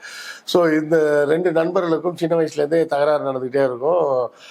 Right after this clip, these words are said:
ரெண்டு பேரும் எதை நோக்கி நகர்ந்துகிட்டே இருப்பாங்க அப்படின்னு பாத்தீங்கன்னா, ஒரு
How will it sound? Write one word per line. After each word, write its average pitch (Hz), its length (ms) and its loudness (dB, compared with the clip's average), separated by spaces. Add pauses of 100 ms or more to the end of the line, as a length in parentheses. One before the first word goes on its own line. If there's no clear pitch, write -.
(140)
ரெண்டு 190 320 2
பேரும் 170 360 2
எதை 147 320 0
நோக்கி 160 300 -2
நகர்ந்துகிட்டே 139 720 0
இருப்பாங்க 123 320 2
அப்படின்னு 113 220 -10
பாத்தீங்கன்னா, 113 440 -2 (320)
ஒரு 127 260 0